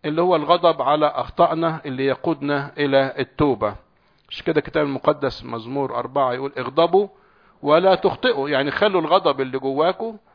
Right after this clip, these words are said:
ي-، يعني يقودكوا إلى عدم الخطأ، يفرملكوا في الغ-، في الخطأ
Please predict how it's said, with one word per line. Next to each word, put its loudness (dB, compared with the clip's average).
ي-، -6
يعني -2
يقودكوا -2
إلى 0
عدم 0
الخطأ، -2
يفرملكوا -2
في -14
الغ-، 0
في -14
الخطأ -2